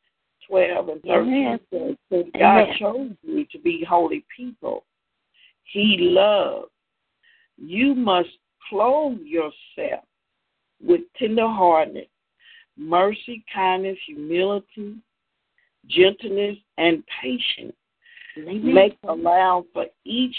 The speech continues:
Speaker 1: other's faults and forgive one another who offend you. Remember,
Speaker 2: Amen.
Speaker 1: the Lord forgave you, so
Speaker 2: Amen.
Speaker 1: you must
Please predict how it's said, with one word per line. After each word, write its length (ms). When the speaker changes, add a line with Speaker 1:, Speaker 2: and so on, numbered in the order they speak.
Speaker 1:
other's 400
faults 360
and 200
forgive 520
one 260
another 400
who 300
offend 560
you. 300
Remember, 520
Speaker 2:
Amen. 340
Speaker 1:
the 60
Lord 560
forgave 580
you, 500
so 280
Speaker 2:
Amen. 480
Speaker 1:
you 80
must 320